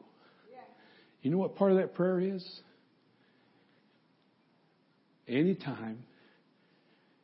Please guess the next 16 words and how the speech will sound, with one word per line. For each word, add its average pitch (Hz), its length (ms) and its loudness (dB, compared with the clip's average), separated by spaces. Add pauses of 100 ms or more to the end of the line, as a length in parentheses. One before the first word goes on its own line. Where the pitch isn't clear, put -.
(340)
any 151 220 2
place, 101 480 -10 (1300)
I'll 104 260 -4
do, 139 400 4 (1120)
I'll 107 200 -4
go, 101 580 -8 (920)
I'll 113 240 0 (120)
say, 104 260 -2 (1300)
even 123 320 4
though 113 240 2
it 101 180 0 (220)
scares 104 580 0
me 107 400 0 (120)
to 120 60 -2
death. 104 920 -2
<laughs> - 60 -20